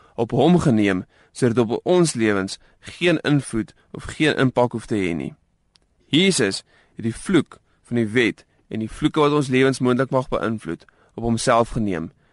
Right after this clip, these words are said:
die prys daarvoor betaal, sodat jy kan los wees van die vloek. As jy glo jou lewe word deur vloeke beïnvloed, wil ek hê jy moet, jy moet die volgende skrifgedeeltes, Openbaring twaalf vers elf en Romeine tien vers tien, neerskryf en memoriseer.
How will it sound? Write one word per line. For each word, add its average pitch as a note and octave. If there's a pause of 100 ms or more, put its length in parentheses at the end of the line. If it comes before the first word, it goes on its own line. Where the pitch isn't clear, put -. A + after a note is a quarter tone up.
die B2+
prys D#3
daarvoor D3+
betaal, A2+ (220)
sodat A2+
jy A#2 (260)
kan A#2
los A2+
wees A#2
van A2+
die A2
vloek. - (460)
As B2
jy C#3+
glo E3+
jou D3+
lewe C3+
word A#2+
deur A#2
vloeke D3
beïnvloed, A2 (380)
wil A#2+
ek A#2
hê C#3+
jy C#3+
moet, B2
jy A#2
moet A#2+
die -
volgende D3
skrifgedeeltes, A#2 (360)
Openbaring C3+
twaalf C#3+
vers D3
elf G2+ (340)
en B2
Romeine B2+
tien D3
vers C#3+
tien, A2 (340)
neerskryf A#2
en A2
memoriseer. A2+